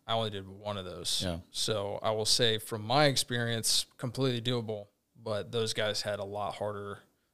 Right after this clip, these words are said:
Speaker 1: experience than I did.
Speaker 2: Yeah, definitely op tempo was, was crazy for that. Um, and I think that's another thing, again, people don't understand when someone talks about a deployment, you know, you did a six month deployment.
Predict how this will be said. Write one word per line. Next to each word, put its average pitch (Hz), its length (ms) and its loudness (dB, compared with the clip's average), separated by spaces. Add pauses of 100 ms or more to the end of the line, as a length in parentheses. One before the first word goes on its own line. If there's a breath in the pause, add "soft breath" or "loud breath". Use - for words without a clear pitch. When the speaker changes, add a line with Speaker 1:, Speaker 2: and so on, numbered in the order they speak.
(140)
Speaker 1:
experience 110 460 -6
than 95 100 -6
I 95 120 -10
did. - 100 -4
Speaker 2:
Yeah, 87 140 2
definitely 107 360 4
op 110 140 2
tempo 95 360 0
was, - 460 2 (140)
was 92 200 -2
crazy 101 460 2
for 92 160 -4
that. 101 300 2 (520 loud breath)
Um, 101 640 6
and 135 100 10
I 156 40 12
think 156 200 6
that's 143 200 8
another 123 240 8
thing, 110 320 4
again, 101 480 2 (600)
people 113 240 2
don't 104 200 6
understand 104 720 4
when 110 400 8 (1080)
someone 131 340 10
talks 117 300 6
about 107 200 8
a 101 60 6
deployment, 104 600 4 (1200)
you 101 100 6
know, 98 80 6
you 95 120 4
did 95 140 4
a 92 40 4
six - 300 4
month 92 200 0
deployment. 95 460 0